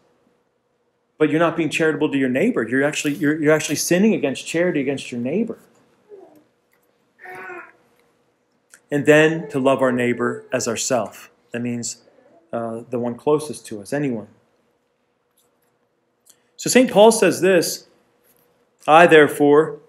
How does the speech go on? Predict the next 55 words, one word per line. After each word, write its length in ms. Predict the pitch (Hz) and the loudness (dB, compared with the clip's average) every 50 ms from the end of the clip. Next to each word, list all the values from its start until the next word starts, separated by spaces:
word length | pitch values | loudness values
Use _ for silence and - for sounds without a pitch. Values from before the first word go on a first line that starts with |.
| _ _ _ _ _ _ - | _ _ _ _ _ _ -8
a 60 | - | -8
prisoner 480 | - - - 196 196 175 190 185 180 175 | -6 2 6 6 6 6 6 2 2 2
in 80 | 170 160 | 4 2
the 80 | 151 | 4
Lord, 300 | 147 156 160 165 151 127 | 6 6 6 6 4 2
beseech 460 | 143 123 - - 165 165 160 - - | -2 -4 0 0 0 0 0 -4 -6
you." 200 | 127 113 104 101 _ _ _ _ _ _ _ _ _ _ - | -6 -6 -8 -10 _ _ _ _ _ _ _ _ _ _ -4
And 100 | 170 185 | 0 2
you 80 | 240 254 | 2 2
could 160 | - 247 - | 0 -2 0
take, 240 | 156 143 131 127 - | 0 0 0 0 -2
I 60 | 156 | -2
mean, 300 | 151 151 151 151 147 - _ _ _ _ _ _ - | -2 -2 -4 -4 -8 -10 _ _ _ _ _ _ -8
you 140 | 160 160 147 | -6 -4 -4
know, 100 | 139 131 | -4 -6
prisoner 560 | - - - - - 175 190 185 190 190 180 | -10 -16 -14 -4 4 4 4 4 4 2 2
in 80 | 165 | 2
the 60 | 151 139 | 2 2
Lord, 320 | 147 175 190 170 143 123 | 4 4 4 4 4 4
we 120 | 151 180 | 2 2
religious, 640 | 170 156 151 139 143 170 175 170 196 180 - - - - | 2 2 0 2 2 0 2 2 -2 -4 -4 -8 -10 -6
we're 100 | 151 156 | -6 -6
prisoners 460 | 156 - 156 143 110 127 123 117 - | -4 -4 -4 -4 -4 -4 -8 -8 -8
in 80 | 113 110 | -10 -12
the 60 | 107 | -12
Lord. 280 | 101 98 95 95 _ _ _ _ _ _ - - | -12 -14 -20 -20 _ _ _ _ _ _ -18 -12
So 80 | - 135 | -8 -8
you 80 | 139 139 | -8 -8
can 140 | - 135 | -8 -10
take 260 | - - 151 151 151 139 | -4 -2 -2 -2 -2 -4
it 60 | 120 | -6
as 120 | 117 120 | -6 -6
understanding. 600 | 131 127 113 - - 135 123 120 120 117 113 - _ _ _ _ _ _ - | -6 -8 -8 -8 -8 -8 -8 -6 -8 -8 -10 -12 _ _ _ _ _ _ -6
We're 100 | 156 160 | -6 -4
prisoners 460 | 160 - 185 185 180 180 180 147 139 | 0 2 2 2 2 0 -4 -4 -4
in 80 | 151 143 | -4 -4
the 80 | 131 | -2
Lord 260 | 127 143 170 190 170 131 | 0 0 0 0 0 -2
because 380 | 127 - - 135 120 - - _ _ - | -6 -6 -6 -8 -8 -8 -14 _ _ -4
we 100 | 139 180 | -4 -2
give 180 | 160 180 165 143 | -2 0 -2 -2
up 140 | 135 135 135 | -2 0 0
all 160 | 131 123 127 | 0 0 0
of 60 | 113 | -2
our 100 | 120 117 | -4 -6
freedom. 360 | 113 - - 131 117 110 95 - _ _ _ _ _ _ _ _ _ _ _ _ _ _ _ _ - | -6 -6 -8 -8 -8 -8 -10 -20 _ _ _ _ _ _ _ _ _ _ _ _ _ _ _ _ -10
And 100 | 131 131 | -8 -6
we 80 | 131 120 | -6 -6
do 220 | 107 135 143 151 | -4 -2 0 0
it 80 | 147 147 | -2 -2
for 100 | - 120 | -6 -8
the 80 | 117 | -8
love 300 | 110 110 123 127 131 127 | -8 -6 -4 -4 -4 -4
of 160 | 127 113 - | -6 -14 -10
God. 380 | - 117 107 101 98 95 92 | -10 -10 -10 -10 -12 -18 -20